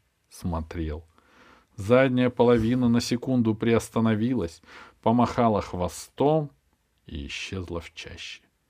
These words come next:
Ребята, поднявшись с рети, увидели, что Аркаша замер у палатки с полотенцем в протянутой руке. «Что случилось?» —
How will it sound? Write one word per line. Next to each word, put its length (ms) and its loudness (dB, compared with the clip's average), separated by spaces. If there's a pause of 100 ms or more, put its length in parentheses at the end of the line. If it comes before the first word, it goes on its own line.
(800)
Ребята, 560 8
поднявшись 680 4
с 100 -6
рети, 460 4
увидели, 580 4
что 240 -2
Аркаша 460 2
замер 380 4
у 40 -2
палатки 680 0
с 120 -10
полотенцем 840 -2
в 80 -12
протянутой 680 -8
руке. 380 -14 (580)
«Что 300 -6
случилось?» — 920 2